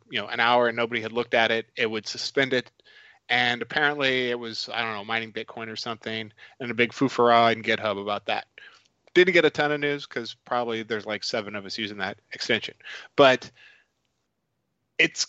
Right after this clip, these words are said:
related in the fact that, um, just like a process in Linux, there's a whole lot of context around your browser tab. And, um,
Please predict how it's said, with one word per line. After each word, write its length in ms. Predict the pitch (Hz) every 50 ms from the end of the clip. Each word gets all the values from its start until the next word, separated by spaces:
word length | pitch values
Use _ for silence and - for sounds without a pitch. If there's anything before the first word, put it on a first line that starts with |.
| - - -
related 640 | 151 165 175 185 220 247 240 180 139 127 127 127 160 _ -
in 120 | 156 147
the 100 | 151 143
fact 300 | 131 - 151 139 135 -
that, 280 | - 139 135 127 - - _ - - - - _ _ _ -
um, 420 | 143 139 139 135 131 127 117 113 _ _ _ _ -
just 300 | - 180 185 190 - -
like 140 | 185 180 170
a 40 |
process 640 | 147 - - 151 139 139 135 - 147 139 131 - 131
in 60 | 120
Linux, 520 | 120 131 143 135 117 107 107 - - - _ _ _ -
there's 160 | 139 139 143
a 40 | 127
whole 180 | - 147 165 170
lot 160 | 165 147 135
of 120 | 123 -
context 640 | - - - 131 131 131 - - 120 113 - - -
around 260 | 120 110 113 110 110 110
your 120 | 110 104
browser 340 | 113 110 107 107 101 107 101
tab. 220 | - - - - _ _ _ _ _ _ - _ -
And, 640 | - 131 131 131 131 127 127 123 123 123 120 117 - _ _ _ _ _ _ _ _ -
um, 340 | 143 - 120 - 117 120